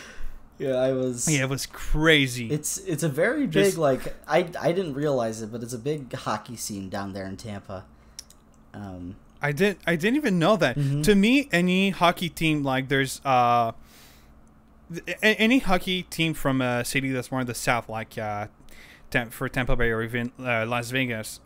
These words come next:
Speaker 2: those cities are always think, like, I,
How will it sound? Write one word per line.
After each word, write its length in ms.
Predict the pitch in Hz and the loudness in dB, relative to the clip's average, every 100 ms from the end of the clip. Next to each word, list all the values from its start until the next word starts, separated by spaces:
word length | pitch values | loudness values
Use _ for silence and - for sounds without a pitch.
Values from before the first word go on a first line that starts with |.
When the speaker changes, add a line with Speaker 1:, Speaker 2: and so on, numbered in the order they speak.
| - | -16
Speaker 2:
those 380 | 139 139 151 | -2 0 0
cities 560 | - - - 151 131 123 | -2 -6 0 0 2 0
are 160 | 123 123 | -2 0
always 400 | 143 143 147 - | 0 0 -2 -2
think, 160 | 151 | -2
like, 300 | 131 120 117 - - - - - - | 0 -2 -4 -10 -20 -20 -20 -20 -20
I, 80 | - | -18